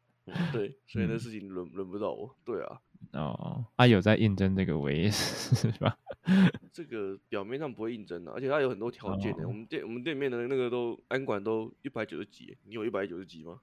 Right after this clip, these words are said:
Speaker 2: 没有，一百八可以吗？
Speaker 1: 应该有点难。
Speaker 2: 可-，可恶。
Speaker 1: 他们都超壮、超大只的欸，妖兽。
Speaker 2: 哦，那必须的嘛，做这个的。
Speaker 1: 对啊。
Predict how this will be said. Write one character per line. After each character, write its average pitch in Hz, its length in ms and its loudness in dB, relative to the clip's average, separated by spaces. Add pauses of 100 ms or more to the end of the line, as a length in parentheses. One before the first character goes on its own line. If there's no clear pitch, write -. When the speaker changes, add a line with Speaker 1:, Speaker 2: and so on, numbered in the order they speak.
Speaker 2:
没 90 240 0
有， 80 220 -2 (280)
一 110 100 2
百 90 160 2
八 80 240 0
可 - 160 -10
以 - 120 -4
吗？ 113 280 -8
Speaker 1:
应 98 80 -16
该 87 140 -8
有 92 80 -8
点 76 200 -14
难。 - 160 -20 (120)
Speaker 2:
可-， - 280 -12
可 - 300 -6
恶。 80 340 -6
Speaker 1:
他 139 100 -4
们 139 80 -4
都 139 120 2
超 123 320 -4
壮、 110 220 -6
超 107 160 -10
大 98 200 -2
只 78 200 -12
的 58 100 -10
欸， 92 100 -8
妖 95 200 -4
兽。 85 340 -10
Speaker 2:
哦， 76 500 -4 (120)
那 107 100 4
必 110 140 4
须 117 340 6
的 113 80 8
嘛， 95 140 6
做 117 200 2
这 113 140 4
个 101 180 4
的。 82 420 2
Speaker 1:
对 104 200 -4
啊。 92 160 -8